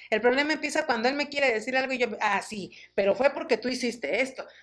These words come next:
fue porque tú hiciste lo otro, ah, sí, sí, pero no, estás mal, estás mal. O sea, esta, este vicio que se tiene en las, en, en las conversaciones, ¿verdad? Este vicio que se tiene en la comunicación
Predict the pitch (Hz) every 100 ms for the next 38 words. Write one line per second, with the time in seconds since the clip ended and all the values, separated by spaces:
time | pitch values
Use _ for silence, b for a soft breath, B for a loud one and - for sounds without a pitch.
0 | - 247 311 - 247 254 254 262 233 180
1 | 165 202 262 220 - - 240 220 240 233
2 | 214 240 220 185 214 262 254 226 302 294
3 | 277 294 262 - 277 277 269 277 - 202
4 | 214 226 - 349 339 - 277 B B _
5 | 320 311 - _ _ 277 269 - B B
6 | B _ 202 202 302 - - 247 226 196
7 | - 180 - 226 226 220 202 180 170 -
8 | - 202 - 180 180 - 196 185 170 165
9 | 175 214 196 165 165 202 - 233 - 262
10 | 240 254 - 233 190 208 220 220 190 -
11 | 202 185 185 180 - 170 - 190 214